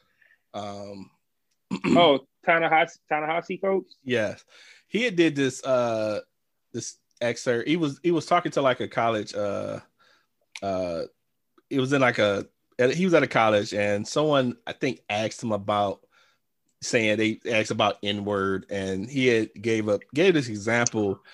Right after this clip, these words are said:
Speaker 1: of how, I don't know if he was saying it was his wife or just a woman he know or something, but, you know, when he hears, hear,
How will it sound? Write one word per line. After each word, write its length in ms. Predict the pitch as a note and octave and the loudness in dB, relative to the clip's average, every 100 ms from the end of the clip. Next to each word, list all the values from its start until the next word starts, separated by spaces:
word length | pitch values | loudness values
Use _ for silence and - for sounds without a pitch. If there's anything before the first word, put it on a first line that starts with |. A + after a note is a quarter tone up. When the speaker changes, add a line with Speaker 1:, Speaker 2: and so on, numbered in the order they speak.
| - - | -20 -2
Speaker 1:
of 180 | A2+ G#2+ | 2 4
how, 540 | A#2 A2 G2+ G2 G2+ - _ _ _ _ - - | 4 4 4 2 0 -6 _ _ _ _ -18 -4
I 60 | |
don't 100 | E3 | 4
know 40 | E3+ | 4
if 60 | D3+ | 6
he 100 | C#3 | 2
was 100 | C3 | 2
saying 260 | C3 A2+ - | 2 2 0
it 60 | A#2+ | -2
was 140 | G#2 | -2
his 140 | G2 G2 | -4 -2
wife 440 | B2 A3+ C#4+ - | 2 4 2 2
or 120 | C#3+ | 0
just 220 | C3 C3+ B2+ | 2 0 0
a 40 | |
woman 300 | A2+ C3+ B2+ | 0 0 0
he 100 | A2+ | 0
know 320 | A2 C#3 D#3+ | 0 4 6
or 140 | D#3 B2 | 6 6
something, 440 | - C3+ C3 A#2+ | 2 0 2 2
but, 280 | A#2 A2+ - | 4 2 2
you 100 | B2+ | 0
know, 300 | A#2 G#2 G2+ - - _ | 2 2 2 -6 -20 _
when 180 | - B2 | -2 0
he 160 | C3 | 2
hears, 400 | D3 C#3 B2+ A#2+ - | 4 4 4 2 -2
hear, 520 | C3+ C#3 B2+ B2 A#2 | -8 -2 2 2 0